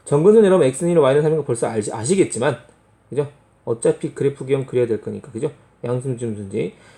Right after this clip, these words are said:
예, Y절편에서는 찍어도 되고요. 뭐 어느 쪽이든 좋겠습니다. X 마이너스 일 빼기 삼 나올까? 더하기 삼이죠. 양수겠네. 그죠? 그러면 삼이고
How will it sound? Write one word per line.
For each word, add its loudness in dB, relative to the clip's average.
예, -4
Y절편에서는 2
찍어도 2
되고요. 0
뭐 -2
어느 0
쪽이든 4
좋겠습니다. -4
X 2
마이너스 0
일 -2
빼기 6
삼 0
나올까? 4
더하기 2
삼이죠. -2
양수겠네. -2
그죠? -2
그러면 0
삼이고 0